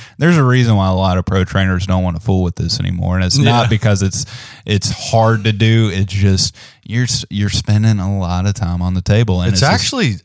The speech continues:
Speaker 2: I think it's really easy, and I think this is
Speaker 1: It
Speaker 2: one of the
Speaker 1: is,
Speaker 2: things
Speaker 1: if you
Speaker 2: that
Speaker 1: break it out enough, yeah.
Speaker 2: So people, I don't have anything against pro trainers at all, but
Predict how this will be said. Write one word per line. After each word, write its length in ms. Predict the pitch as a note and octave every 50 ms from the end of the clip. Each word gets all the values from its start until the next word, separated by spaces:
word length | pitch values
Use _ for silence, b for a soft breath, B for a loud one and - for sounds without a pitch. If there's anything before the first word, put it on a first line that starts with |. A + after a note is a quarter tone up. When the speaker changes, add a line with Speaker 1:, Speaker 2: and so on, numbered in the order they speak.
| _ _ -
Speaker 2:
I 220 | - - A#2 D3
think 240 | E3 - B3 A3 -
it's 180 | B2+ - - -
really 280 | F#2+ G#2 G2 E2+ D#2+ C#2+
easy, 440 | D2 A2 D#3 E3+ A#2+ E2+ D#2 D#2
and 100 | D#2+ E2+
I 120 | G2+ C#3 E3+
think 240 | - - E3+ A#2+ -
this 240 | G#2+ - G2 -
is 120 | G#2+ G2+ F#2
Speaker 1:
It 60 | -
Speaker 2:
one 100 | A2+ A#2
of 60 | A2+ A2
the 40 | G#2
Speaker 1:
is, 100 | G2+ F#2+
Speaker 2:
things 180 | A#2+ A#2+ B2 B2 A2
Speaker 1:
if 40 | G#2+
you 60 | A#2
Speaker 2:
that 60 | A2+ G#2+
Speaker 1:
break 260 | G#2+ A2 A#2+ A#2 A#2+
it 60 | A2+
out 220 | B2 C#3+ E3 D3+
enough, 340 | B2 G2+ F#2+ F#2 G2 A2 - A#2
yeah. 240 | A#2 A#2 G2+ F2+ F2+ - - _ _ _ _ _ G#3
Speaker 2:
So 240 | - - - E3 D3+
people, 380 | - - A3+ G#3+ - G3+ C3+
I 140 | B2 C3 E3
don't 120 | F#3 D3+
have 140 | B2+ A#2 G#2+
anything 280 | A2+ G#2+ F#2+ - G2+ F2+
against 420 | E2+ F2+ G2+ F#2+ - - - _ -
pro 160 | G#2+ G#2+ G2
trainers 440 | - - G2 G#2 F#2+ E2 D#2 D2 D#2+
at 60 | D2+
all, 220 | F#2+ G2+ F2 D2+
but 220 | D2 D#2+ F2 F2